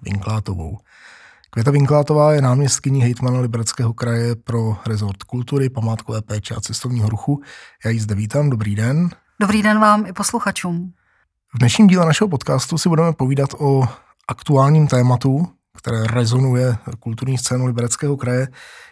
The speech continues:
Speaker 1: Je to akce tradiční, je to akce milá, je to akce oblíbená, uskuteční se desátého června a nese název Noc kostelů. Eh, co je smyslem této akce?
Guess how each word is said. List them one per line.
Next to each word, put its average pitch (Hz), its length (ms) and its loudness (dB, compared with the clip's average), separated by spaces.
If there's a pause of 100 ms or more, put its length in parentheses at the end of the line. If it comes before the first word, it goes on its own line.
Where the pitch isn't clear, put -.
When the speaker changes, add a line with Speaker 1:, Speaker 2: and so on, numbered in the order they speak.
Speaker 1:
Je 120 60 0
to 135 100 -2
akce 123 220 -4
tradiční, 160 680 2
je 139 80 0
to 127 140 -6
akce - 340 -8 (140)
milá, 143 480 2
je 123 80 0
to 120 120 -6
akce - 240 -6
oblíbená, 117 880 -2 (360)
uskuteční 117 420 -8
se 113 120 -8
desátého 110 400 -6
června 117 400 -4 (480)
a - 80 -6
nese 120 220 0
název 120 380 0 (280)
Noc 120 280 -2
kostelů. 110 600 -4 (800)
Eh, 92 200 -8 (260)
co - 160 0
je 233 180 0 (120)
smyslem 110 520 -2
této 98 260 -6
akce? - 380 -14